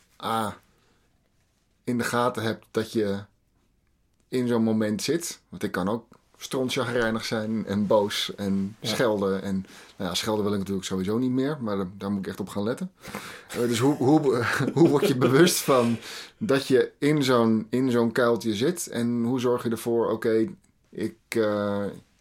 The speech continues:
Speaker 2: Stap eruit.
Speaker 1: nu moet ik hieruit stappen?
Speaker 2: Ja, ehm, voor mij werkt het om, eh, om, eh, om, eh, weg te lopen. Om even, als, als ik met Lou alleen ben en ik
Speaker 1: Mhm.
Speaker 2: heb een nacht als,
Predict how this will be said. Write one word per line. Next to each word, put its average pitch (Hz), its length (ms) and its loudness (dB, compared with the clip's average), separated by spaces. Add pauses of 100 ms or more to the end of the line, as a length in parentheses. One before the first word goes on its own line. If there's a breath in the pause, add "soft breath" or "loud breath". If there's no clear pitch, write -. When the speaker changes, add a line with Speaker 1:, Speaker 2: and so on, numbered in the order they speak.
(140)
Speaker 2:
Stap 104 280 -6
eruit. 110 260 -2
Speaker 1:
nu 117 100 2
moet 120 200 0
ik 117 60 -2
hieruit 107 260 0
stappen? - 380 -8 (220)
Speaker 2:
Ja, 127 340 2 (280 loud breath)
ehm, 120 520 4 (440)
voor 131 160 -6
mij 131 300 2
werkt 117 380 0
het 110 240 -6
om, 110 400 -2
eh, - 80 -4
om, 107 260 -2 (120)
eh, - 100 -6
om, 104 320 -2
eh, 98 80 -6
weg 95 180 -2
te 131 80 -6
lopen. 127 400 -4 (120)
Om 113 220 -6
even, 110 320 -4
als, - 220 -6
als 113 200 -6
ik 113 80 -8
met 123 180 -6
Lou 127 360 0
alleen 127 300 0
ben 143 300 -2
en 113 100 -4
ik 113 80 0
Speaker 1:
Mhm. 117 80 0
Speaker 2:
heb 156 220 -2
een 107 340 -2
nacht - 360 -4
als, - 460 -8